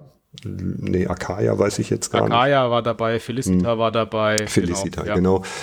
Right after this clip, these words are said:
Speaker 1: Und, ähm, auch die, ähm, von Decent, ne? Und das ist ja jetzt wirklich ein Riesenrepertoire an Wagen. Buku, hab ich auch mitbekommen, ist jetzt so ein bisschen,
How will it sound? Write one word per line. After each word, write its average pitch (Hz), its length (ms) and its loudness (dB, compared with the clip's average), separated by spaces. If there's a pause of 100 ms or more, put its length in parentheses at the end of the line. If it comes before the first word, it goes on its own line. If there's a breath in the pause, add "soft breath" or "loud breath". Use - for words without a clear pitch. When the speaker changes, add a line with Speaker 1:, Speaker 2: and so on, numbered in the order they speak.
(180 loud breath)
Speaker 1:
Und, 117 420 2
ähm, 104 260 2
auch 101 300 0
die, 95 520 0
ähm, 90 600 0
von 90 420 2
Decent, 85 540 0
ne? 104 260 2 (480 loud breath)
Und 98 260 0
das 101 160 0
ist - 180 -4
ja 120 80 0
jetzt 92 280 0
wirklich - 320 -2
ein 98 140 -2
Riesenrepertoire 104 1000 0
an 82 240 -10
Wagen. 80 400 -2
Buku, 185 500 -2
hab 120 220 0
ich - 160 -2
auch 120 160 2
mitbekommen, 156 640 -4
ist - 200 -8
jetzt 123 220 -2
so 123 100 2
ein 117 80 0
bisschen, 123 560 0